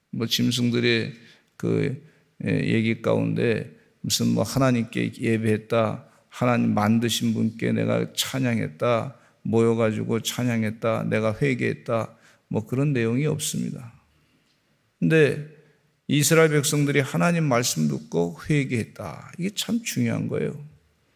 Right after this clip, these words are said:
근데 말씀을 읽고도 성령이 역사하지 않으면 회개하지 않습니다. 어떤 사람들은 말씀을 읽으면서, "아, 이건 저 사람에게 해당되는 거다." 이게 자기에게 해당되는 건지 모르고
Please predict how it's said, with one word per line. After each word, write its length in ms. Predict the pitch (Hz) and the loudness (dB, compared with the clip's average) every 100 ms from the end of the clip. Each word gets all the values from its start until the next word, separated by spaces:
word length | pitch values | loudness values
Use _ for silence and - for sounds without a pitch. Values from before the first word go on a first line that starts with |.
| _ _ _ _ | _ _ _ _
근데 200 | - 117 | -4 0
말씀을 580 | 185 139 120 - 190 156 | 2 2 2 0 0 0
읽고도 800 | 123 - 120 170 147 104 120 - _ _ _ _ _ _ | 0 0 2 4 2 0 -8 -16 _ _ _ _ _ _
성령이 640 | 127 - 143 147 143 160 | -2 2 4 4 2 2
역사하지 540 | 170 123 - 143 131 143 | 0 -2 0 0 0 0
않으면 600 | 127 113 135 175 107 98 - _ _ _ - | 0 0 2 0 0 -6 -16 _ _ _ 0
회개하지 460 | 147 131 147 147 170 | 0 2 0 0 0
않습니다. 680 | 139 - - - - - _ _ _ _ - | 0 -2 -4 -6 -8 -14 _ _ _ _ -8
어떤 300 | 113 143 135 | 0 4 6
사람들은 440 | 135 135 135 147 | 6 6 4 2
말씀을 480 | 147 120 123 143 143 | 2 2 0 -2 -2
읽으면서, 840 | 127 127 127 117 120 - 78 127 - _ | 0 0 0 0 0 -2 -2 -4 -12 _
"아, 160 | - 92 | -6 -4
이건 280 | - - - | 0 0 0
저 180 | - 107 | -2 0
사람에게 480 | 143 113 113 98 | 2 4 2 2
해당되는 540 | - 117 101 92 90 90 | 0 0 0 0 -2 -4
거다." 340 | 85 - 143 - - _ - | -4 -4 -6 -14 -20 _ -4
이게 140 | 151 | -2
자기에게 580 | - - 98 107 104 101 | -2 -2 -2 0 0 0
해당되는 560 | 107 107 98 98 98 | 0 0 0 0 0
건지 280 | 98 95 104 | -2 -4 -2
모르고 640 | 107 95 95 76 - 127 | -2 -2 -2 -2 -2 -4